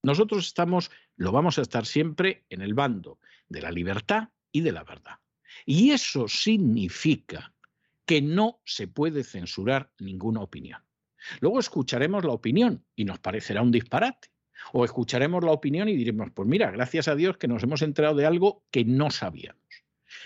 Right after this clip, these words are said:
Pero desde luego, lo que es evidente es que somos totalmente contrarios a cualquier forma de censura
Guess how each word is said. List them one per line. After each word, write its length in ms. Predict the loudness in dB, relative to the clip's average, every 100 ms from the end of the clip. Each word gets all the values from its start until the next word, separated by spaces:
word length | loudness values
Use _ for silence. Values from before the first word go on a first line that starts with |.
| -2
Pero 160 | 2 4
desde 220 | 6 6
luego, 320 | 6 4 0
lo 420 | 2 6 6 4
que 140 | 2 2
es 180 | 2 -2
evidente 680 | -2 -2 -2 -4 -8 -14 -18 _ _ _ -6
es 100 | 0
que 120 | 0
somos 480 | 0 -2 -4 -12 _
totalmente 920 | 2 2 2 0 0 0 -4 -4 -8 -10
contrarios 840 | -6 -8 -4 -2 -2 -2 -4 -6 -20 -14
a 120 | -12
cualquier 440 | -6 -6 0 0 0
forma 380 | -2 -2 -2
de 120 | -4 -6
censura 640 | -6 -6 0 2 2 -2